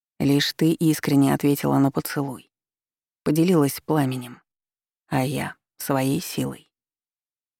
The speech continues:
Именно поэтому ты и не чувствуешь холода. И мы оба знаем, что это значит, не так ли?» Я вспыхнула вся, выругалась и на миг прикрыла глаза.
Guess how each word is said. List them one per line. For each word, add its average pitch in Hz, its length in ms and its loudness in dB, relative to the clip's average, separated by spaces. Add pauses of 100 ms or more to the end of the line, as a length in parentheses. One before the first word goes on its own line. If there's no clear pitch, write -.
(120)
Именно 180 340 4
поэтому 160 540 4
ты 147 120 2
и 147 60 6
не 139 160 4
чувствуешь 139 440 0
холода. 135 520 -6 (560)
И 147 80 2
мы 139 160 4
оба 156 300 0
знаем, 147 320 0
что - 200 -4
это 139 160 -2
значит, 139 420 -4
не 139 120 0
так 147 240 -4
ли?» - 120 -16 (1120)
Я 151 160 0
вспыхнула 135 600 -4
вся, - 260 -6
выругалась 139 680 -2 (560)
и - 80 2
на 147 140 4
миг 151 260 2
прикрыла 139 440 0
глаза. 135 480 -4